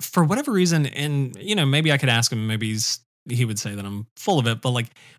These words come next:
my brother always seemed to, like, really love Final Fantasy four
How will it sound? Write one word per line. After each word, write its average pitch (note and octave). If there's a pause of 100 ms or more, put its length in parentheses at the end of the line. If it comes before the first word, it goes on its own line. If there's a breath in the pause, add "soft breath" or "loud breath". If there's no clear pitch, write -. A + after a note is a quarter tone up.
my D3+
brother D#3 (480)
always F#3
seemed C#3
to, A2+ (380)
like, A#2 (200)
really D#3+
love A2
Final A2
Fantasy G#2+
four -